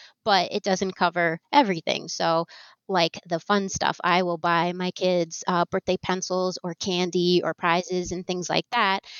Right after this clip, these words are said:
And, eh, like, it's small things, but it does add up. And I do that because I have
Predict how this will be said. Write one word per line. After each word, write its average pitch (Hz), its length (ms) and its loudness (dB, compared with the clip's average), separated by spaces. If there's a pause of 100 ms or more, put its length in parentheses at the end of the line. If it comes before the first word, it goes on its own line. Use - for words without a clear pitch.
(240)
And, 202 440 0 (140)
eh, 622 160 -10
like, 262 320 2 (320)
it's - 320 -2
small 254 500 0
things, 226 380 -2
but 196 140 0
it 185 120 0
does 170 360 -2
add 180 220 0
up. 190 220 2 (140)
And 214 400 0 (240)
I 208 180 2
do 202 220 -6
that 196 180 4
because 190 260 -2
I 180 100 2
have 180 340 0